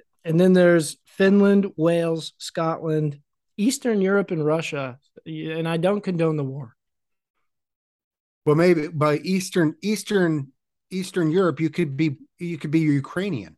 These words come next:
Speaker 1: Exactly. So
Speaker 2: Yeah.
Speaker 1: I stand, I
Speaker 2: So
Speaker 1: stand, I stand with Ukraine.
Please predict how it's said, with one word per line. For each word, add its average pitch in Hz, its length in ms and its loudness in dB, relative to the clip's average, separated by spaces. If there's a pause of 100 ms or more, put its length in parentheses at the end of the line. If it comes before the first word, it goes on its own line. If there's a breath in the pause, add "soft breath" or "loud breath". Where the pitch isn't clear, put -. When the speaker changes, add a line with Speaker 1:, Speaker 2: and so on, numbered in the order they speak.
Speaker 1:
Exactly. 143 840 -4
So 123 300 -12
Speaker 2:
Yeah. 107 100 -4
Speaker 1:
I 151 40 -4
stand, 147 400 -8
I 147 100 -6
Speaker 2:
So 143 80 -8
Speaker 1:
stand, 139 480 -6
I 147 80 -10
stand 147 300 -6
with 139 180 -4
Ukraine. 127 420 -6